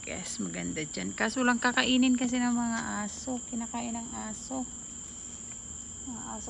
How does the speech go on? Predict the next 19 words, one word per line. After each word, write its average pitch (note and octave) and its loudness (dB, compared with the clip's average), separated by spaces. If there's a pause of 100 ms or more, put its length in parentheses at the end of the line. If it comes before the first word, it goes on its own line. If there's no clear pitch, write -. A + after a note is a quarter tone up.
ko A#3+ -6
kumakain G#3+ -4
kasi G#3+ -4
ng G#3+ -4 (2000)
kung A#3 0
ano-ano. G#3 2 (400)
So, A3+ -2
ayan G#3+ 4
na. A#3 4
Short B3+ 0
update C4+ -4
lang C4 -2
tayo C#4+ 2
habang B3 0
naghihintay A3 0
sa B3 -2
ating G#3+ 0
doggy B3 4
na A#3+ 2